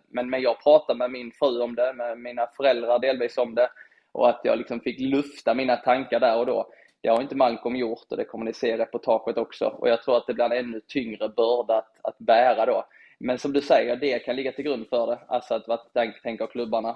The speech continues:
Kommer jag få ett nytt kontrakt? Är det svårare att gå utomlands? Och sen också det här att man inte vill erkänna sig svag. För att för många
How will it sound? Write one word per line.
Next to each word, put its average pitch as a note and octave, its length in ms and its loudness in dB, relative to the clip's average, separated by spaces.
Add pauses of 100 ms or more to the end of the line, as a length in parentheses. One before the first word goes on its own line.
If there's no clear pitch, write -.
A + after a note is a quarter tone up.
Kommer A2+ 180 -4
jag A2 100 -6
få A2 100 -6
ett - 80 -14
nytt A2+ 200 -14
kontrakt? A2+ 540 -4
Är A#2 40 0
det A2+ 80 -8
svårare A#2 340 0
att A2 60 -4
gå A2+ 120 -2
utomlands? G#2+ 560 -8 (460)
Och C#3+ 140 -4
sen C#3 140 4
också C#3 260 0
det A#2+ 60 0
här B2 120 6
att A2+ 100 -4
man A2+ 160 -4
inte A#2+ 160 -10
vill A2+ 160 -4
erkänna A2+ 440 -4
sig A2 140 -8
svag. A2+ 600 -2
För - 140 2
att - 140 -2
för B2 120 -2
många B2 520 -2